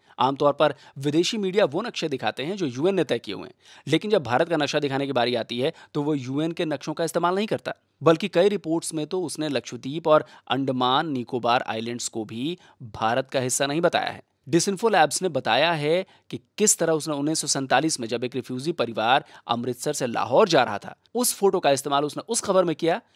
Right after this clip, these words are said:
जिसमें दावा किया गया था कि आरएसएस के लोगों ने जम्मू कश्मीर में एक मुसलमान की हत्या की है, जिसकी वजह से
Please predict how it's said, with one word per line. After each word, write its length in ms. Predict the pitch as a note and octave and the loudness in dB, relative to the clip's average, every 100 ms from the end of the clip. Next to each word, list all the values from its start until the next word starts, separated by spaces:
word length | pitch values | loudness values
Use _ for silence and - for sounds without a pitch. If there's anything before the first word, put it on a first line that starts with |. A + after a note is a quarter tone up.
| _ - | _ -8
जिसमें 300 | C3+ C3+ A#2+ | -6 -4 -4
दावा 260 | A2+ A2+ B2 | -2 -2 -2
किया 220 | B2 A#2 | 0 0
गया 160 | B2 | 0
था 220 | A#2 C#3+ E3 - _ | 2 2 2 -4 _
कि 80 | - | -8
आरएसएस 540 | - A2 A2+ - D3+ - | -6 -4 -6 -6 -6 -6
के 120 | A2+ | -6
लोगों 300 | A2 D#3+ E3+ | -4 2 2
ने 120 | A2+ _ _ _ - | 0 _ _ _ -16
जम्मू 400 | A2+ D3 F#3 A#3 | -4 -4 -2 -6
कश्मीर 460 | D3 - A#2+ A#2+ | -6 -6 -8 -6
में 80 | C#3 | -4
एक 100 | C#3+ | -4
मुसलमान 420 | A#2 A2+ G#2+ G#2+ A#2+ | -6 -8 -8 -10 -10
की 120 | A#2+ | -12
हत्या 240 | A#2 F#3 | -2 -2
की 160 | E3+ G3+ | 0 2
है, 140 | F#3 A3 - _ | 2 0 -10 _
जिसकी 260 | D3 - C#3 | -8 -6 -6
वजह 260 | A#2+ A#2+ | -4 -2
से 220 | B2+ F#3+ | 0 0